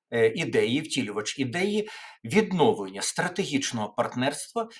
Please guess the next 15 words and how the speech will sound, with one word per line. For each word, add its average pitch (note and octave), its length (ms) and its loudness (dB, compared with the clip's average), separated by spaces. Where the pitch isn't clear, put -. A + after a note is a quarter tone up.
між C#3 180 2
Китаєм C3 480 0
і D3+ 40 -4
Росією, G2 500 -4
які A2 260 -6
були, C3 460 4
ну, F3+ 400 -6
м'яко E3 320 -2
кажучи, D#3+ 400 0
не F3 160 2
в G#3 60 4
найкращих F#3+ 640 -2
відносинах F3 540 -2
попередні C#3+ 440 0
десятиліття. A#2 720 -6